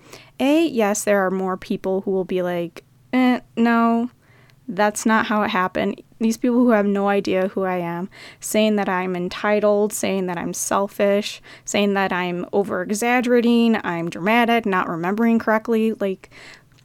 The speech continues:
I don't know who these people think they are, <laughs> but they're not welcome. They're not welcome in my space. Like, it's not my job to get people to,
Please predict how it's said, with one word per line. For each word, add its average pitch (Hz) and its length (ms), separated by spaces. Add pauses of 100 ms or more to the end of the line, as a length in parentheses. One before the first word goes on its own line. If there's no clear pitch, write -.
I 262 120
don't 285 100
know 262 140
who 254 120
these 254 200
people 285 260
think 240 180
they 254 140
are, 254 160 (480)
<laughs> - 540
but 226 120
they're 294 120
not 320 200
welcome. 208 520 (340)
They're 240 140
not 269 260
welcome 202 320
in 196 100
my 185 120
space. - 640 (420)
Like, 214 340 (480)
it's - 220
not 302 260
my 208 300
job 185 440
to - 60
get 185 280
people 185 580 (360)
to, 185 540